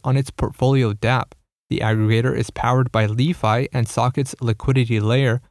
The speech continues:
which unifies liquidity across chains and allows dapps to configure bridges and networks. The aggregator optimizes for the best bridging route based on either cost or speed. MetaMask enables bridging support between Ethereum,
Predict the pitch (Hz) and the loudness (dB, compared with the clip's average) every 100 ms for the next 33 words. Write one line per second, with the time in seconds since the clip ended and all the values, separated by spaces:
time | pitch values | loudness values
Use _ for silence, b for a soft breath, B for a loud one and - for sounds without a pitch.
0 | _ - 110 - 120 - 117 117 110 - | _ -6 -2 2 2 2 0 0 -2 0
1 | 127 123 131 - - 113 104 - 120 120 | 2 2 2 -2 -4 -2 -2 -2 0 2
2 | 127 - 117 117 120 139 139 131 123 - | 2 0 0 2 2 0 -2 0 0 -2
3 | - 120 113 139 143 151 127 127 143 123 | -4 -2 0 0 2 0 0 0 0 0
4 | 104 - 113 117 131 127 - - - - | -2 -2 -2 0 0 -2 -4 -6 -20 -20
5 | _ 143 127 - 117 113 113 117 143 123 | _ -6 -4 0 0 2 2 2 2 0
6 | 127 123 113 117 131 - - 123 127 113 | 0 0 2 2 0 -2 -2 0 2 2
7 | 117 147 - - - 127 131 120 98 113 | 0 0 -2 -4 0 0 2 0 0 0
8 | 139 135 - - 113 - 110 - 123 107 | 0 -2 -6 -2 -2 -2 -4 -2 0 0
9 | 107 - 127 123 - - 107 98 - 143 | -4 -2 0 0 -4 -6 -4 -4 -4 -2
10 | 135 - _ _ _ - 113 110 110 113 | -2 -2 _ _ _ -4 0 0 0 0
11 | 113 113 117 117 - 123 123 135 127 113 | 0 0 0 -4 -2 0 0 2 0 -2
12 | - 135 160 143 110 123 110 104 135 131 | -2 -2 0 -4 -4 -4 -4 -2 0 2
13 | 131 | 0